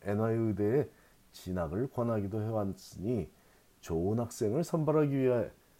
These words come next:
부-, 노력을 부단히 해온 과정에서 등록금 면제라는 확실한 정책까지 펼치게 된 것,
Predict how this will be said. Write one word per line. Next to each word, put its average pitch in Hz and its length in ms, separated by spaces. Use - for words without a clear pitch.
부-, - 240
노력을 107 420
부단히 - 440
해온 135 260
과정에서 98 680
등록금 82 580
면제라는 95 640
확실한 120 600
정책까지 90 680
펼치게 104 500
된 87 260
것, 104 200